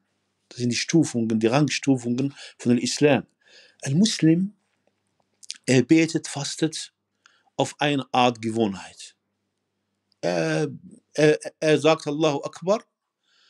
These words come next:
er spürt nicht Al-Ibada, während er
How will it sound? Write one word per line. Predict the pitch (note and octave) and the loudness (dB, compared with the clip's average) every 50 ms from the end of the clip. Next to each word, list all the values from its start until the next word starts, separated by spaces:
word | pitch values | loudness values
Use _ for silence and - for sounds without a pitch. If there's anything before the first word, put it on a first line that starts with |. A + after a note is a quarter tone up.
| _ _ _ _ _ _ _ - | _ _ _ _ _ _ _ -16
er | - B2+ A#2 | -14 -12 -12
spürt | - - - _ - G#3 A3 G#3 E3+ - D#3 | -12 -14 -14 _ -8 -6 -4 -4 -4 -4 -4
nicht | D#3 F3+ F3+ - - | -4 -4 -4 -4 -4
Al-Ibada, | D3 C3 A#2+ C3+ C#3 B2 C#3 C#3+ D3 D#3 D#3 D#3+ D#3 D3+ C#3 | -6 -4 -4 -4 -4 -2 -2 -2 -2 -2 -2 -2 -4 -4 -2
während | C3+ D3 D#3 D#3 C#3+ D3 C#3+ - - | 0 0 0 0 0 -4 -8 -10 -10
er | - D3 D3 D3 D3 - | -8 -6 -6 -6 -8 -10